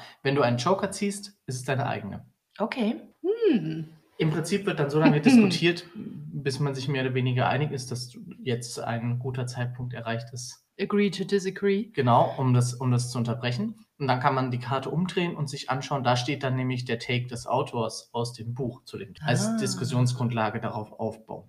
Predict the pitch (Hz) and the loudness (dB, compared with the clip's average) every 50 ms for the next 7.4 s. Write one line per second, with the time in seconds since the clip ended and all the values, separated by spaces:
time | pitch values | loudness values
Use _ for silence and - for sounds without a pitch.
0 | _ _ - - - - 202 185 202 285 339 - - _ - 175 165 165 208 269 | _ _ -16 -12 -8 -4 -2 -2 -2 -2 -4 -8 -14 _ -8 -6 -6 -4 -6 -8
1 | - - _ _ _ _ _ _ - 233 220 - 233 190 160 - - - - - | -10 -12 _ _ _ _ _ _ -6 -6 -2 0 0 0 0 0 -2 -4 -10 -14
2 | _ _ _ _ _ _ - 123 123 123 123 123 - - - 156 151 147 151 147 | _ _ _ _ _ _ -2 0 0 0 0 -2 -6 -4 -2 2 4 4 4 4
3 | 143 143 139 - 156 151 - - - 156 151 - 175 170 165 160 156 156 160 156 | 2 0 0 -2 -4 -4 -2 0 0 0 0 0 -2 -2 -2 -2 -2 -2 -2 -4
4 | 151 156 - 165 147 165 180 190 185 - - - 110 104 - - 127 - 117 117 | -4 -6 -4 -2 -2 0 0 -2 -4 -8 -6 -2 -2 -2 -2 -4 -6 -6 -4 -4
5 | 117 110 117 117 - - - _ _ - - - 190 170 156 180 175 170 165 170 | -4 -4 -4 -6 -8 -12 -20 _ _ -18 -10 -8 -6 -6 -4 -4 -6 -6 -4 -4
6 | 170 165 160 - 165 151 139 127 135 - - 123 123 123 120 110 113 104 104 107 | -4 -6 -4 -2 -2 -2 0 0 0 0 2 2 4 4 2 2 0 -2 -4 -6
7 | - - 117 110 113 120 - | -6 -6 -6 -4 -4 -4 -4